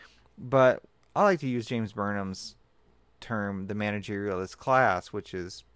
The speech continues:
kind of explains, like, the act-, includes the activist class and bureaucratic class, like the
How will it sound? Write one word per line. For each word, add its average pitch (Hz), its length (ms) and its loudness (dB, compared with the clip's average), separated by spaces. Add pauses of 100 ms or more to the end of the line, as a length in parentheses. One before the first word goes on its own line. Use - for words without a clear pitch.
(420)
kind 123 200 0
of 117 60 -2
explains, 104 600 -6
like, 101 160 -6
the - 200 -10
act-, 107 260 -2
includes 127 440 -4
the 127 120 -2
activist 110 500 -2
class 107 460 -2
and 98 120 -8
bureaucratic 104 720 -2
class, 98 640 -2
like 87 240 -10 (560)
the 95 300 -2